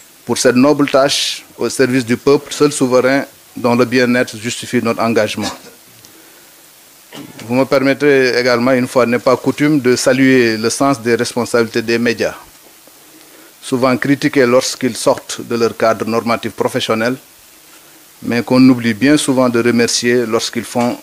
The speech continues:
un travail propre et utile pour le pays. Le premier critère de la performance dans ce secteur électoral notamment, c'est la transparence. Et la bonne, la transparence, sa condition, c'est la bonne information. Vous y avez largement contribué.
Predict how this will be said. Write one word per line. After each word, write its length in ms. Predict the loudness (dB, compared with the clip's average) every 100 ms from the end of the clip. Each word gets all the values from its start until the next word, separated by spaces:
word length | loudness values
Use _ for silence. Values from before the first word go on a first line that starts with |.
| -16 -10
un 140 | -10
travail 380 | -2 -2 0 -2
propre 300 | -2 -2 -2 -6
et 80 | -4 -4
utile 300 | -4 -6 -4
pour 180 | -8
le 100 | -6
pays. 300 | -4 -4 -6 -10 -20 -20 -20 -20 -20 -20 -20 -20 -14
Le 60 | -8
premier 360 | -2 2 2
critère 520 | 0 -4 0 2 2 -2 -10 -20 -20 -20 -20 -20 -20 -12
de 120 | -2
la 100 | 0
performance 600 | 0 -2 -2 -2 -2 -2
dans 140 | -4
ce 120 | -6 -6
secteur 380 | -8 -4 -2 0
électoral 460 | -2 -2 0 0
notamment, 480 | -2 -4 -4 -2 -4
c'est 400 | -4 -6 -6 -6 -10 -18 -20 -20 -20 -8
la 120 | -6
transparence. 720 | -4 -4 -2 -2 -2 -2 -6 -8
Et 60 |
la 160 | -4 -4
bonne, 240 | -4 -6 -4
la 120 | -6 -4
transparence, 720 | -4 -6 -4 -2 -2 -4 -12 -20
sa 180 | -8 -6
condition, 440 | -2 -4 -2 -2 -2
c'est 120 | 0
la 100 | 0
bonne 220 | 0 0
information. 640 | -2 -4 -4 -4 -6 -8 -14 -20 -20 -20 -20 -20 -18
Vous 160 | -10 -6
y 40 |
avez 180 | 0 0
largement 580 | 0 -2 -2 -2 -4 -2
contribué. 640 | -4 -4 -6 -6 -4 -4